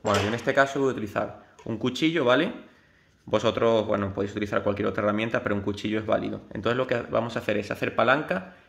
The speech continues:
Aquí, si os fijáis, hay una pequeña apertura. Metemos el, el cuchillo y hacemos palanca hacia arriba, ¿de acuerdo?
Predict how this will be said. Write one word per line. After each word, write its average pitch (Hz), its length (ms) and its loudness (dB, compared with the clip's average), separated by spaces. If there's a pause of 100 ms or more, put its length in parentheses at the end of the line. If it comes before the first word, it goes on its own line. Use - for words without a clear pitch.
(160)
Aquí, 117 280 -2
si 127 100 -2
os 120 60 -2
fijáis, 131 600 0
hay 110 100 -4
una 113 140 -4
pequeña 113 260 -2
apertura. 135 640 -2 (320)
Metemos 107 720 2
el, 101 720 -2 (180)
el 110 140 -6
cuchillo 143 500 0 (500)
y 110 60 -4
hacemos 117 220 -2
palanca 143 500 2
hacia 120 240 -4
arriba, 104 240 2
¿de 104 60 0
acuerdo? 131 480 -2